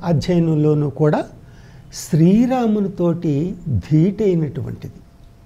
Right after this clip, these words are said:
సౌశీల్యంలోనూ సంయమలోనూ ఆ యుగానికే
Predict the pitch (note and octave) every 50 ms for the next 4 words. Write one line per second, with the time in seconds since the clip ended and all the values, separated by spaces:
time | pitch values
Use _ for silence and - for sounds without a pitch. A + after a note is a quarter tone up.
0 | - - - - - - - - - - - - - - - - - - - -
1 | - - - - - - - - - - D#3 D3 D#3+ A3+ C4 B3 - - D#4+ D4+
2 | C#4+ C4 B3+ A3 G#3+ G3 F#3 E3+ D#3+ D#3 D#3 D3+ D3 C#3+ D#3 F#3+ C#4+ - - -
3 | - - - - - - - - D#3+ D3+ E3 G#3+ B3 C#4+ C#4+ D#4 C4+ G#3+ F#3+ D#3+
4 | C#3 C#3 C3+ C3 B2+ C#3 D#3 A3+ D4 - - - - - - - - - - -
5 | _ - - C#3+ D3 D3+ E3 E3+ E3+ E3 D3 C3+ C#3 C3+ C3+ C#3+ G3 A3+ B3 C4
6 | A#3 A3+ G3 - F#3 E3+ D3+ C3+ C#3+ F3 B3+ -